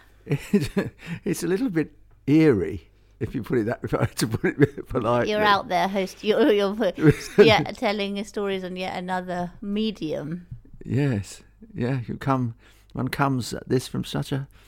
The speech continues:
Speaker 1: an odd angle, and I've been recording. Um, you know, I'm in a little f-, f-, flush of recording documentaries, and, um, you do get a bit confused. I, I, s-, I tend to <laughs> forget. I'm not se-, sending myself up here, but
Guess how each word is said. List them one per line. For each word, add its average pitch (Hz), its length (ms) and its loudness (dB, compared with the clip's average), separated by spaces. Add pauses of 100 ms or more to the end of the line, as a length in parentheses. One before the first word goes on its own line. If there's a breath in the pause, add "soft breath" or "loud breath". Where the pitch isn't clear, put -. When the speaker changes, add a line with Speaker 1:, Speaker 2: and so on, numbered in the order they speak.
(480 soft breath)
Speaker 1:
an 117 180 -2
odd 131 200 0
angle, 120 420 0
and 107 100 0
I've 127 140 0
been 131 140 4
recording. 120 720 0 (200)
Um, - 340 -8 (260)
you 113 100 -4
know, 95 160 -2
I'm 107 100 -2
in 110 60 0
a 113 60 0
little 110 240 -2
f-, - 180 -20 (260)
f-, - 160 -20 (360)
flush 127 520 0
of - 260 -6 (960 soft breath)
recording 113 460 2
documentaries, 120 720 -2
and, 104 160 -4
um, 107 380 -4 (380)
you 113 180 0
do 143 160 4
get 131 160 2
a 120 40 0
bit 113 220 -4
confused. 107 880 -2 (160)
I, 117 260 2
I, - 20 6
s-, 156 160 0
I 131 260 0
tend 143 300 -2
to - 80 -6
<laughs> 113 140 -4
forget. - 420 2 (440 loud breath)
I'm 135 240 2
not 160 320 0
se-, 135 280 0
sending 110 320 -2
myself 101 480 -2
up - 220 -6
here, - 160 -4
but - 220 -12